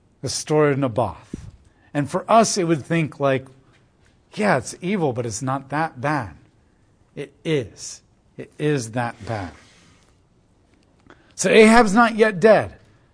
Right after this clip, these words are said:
So he's gonna continue to do his thing. Now notice that the last verse said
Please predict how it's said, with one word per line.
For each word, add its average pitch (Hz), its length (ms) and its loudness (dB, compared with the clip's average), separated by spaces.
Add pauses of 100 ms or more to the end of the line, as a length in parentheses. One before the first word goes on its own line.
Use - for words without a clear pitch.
(100)
So - 160 -4
he's 151 100 0
gonna 180 160 2
continue 196 460 0
to 160 40 -2
do 180 160 2
his 170 220 0
thing. 143 420 -4 (280)
Now 180 100 6
notice 254 480 6
that 208 140 -12
the 190 80 2
last 190 400 0
verse 226 240 0
said 160 300 2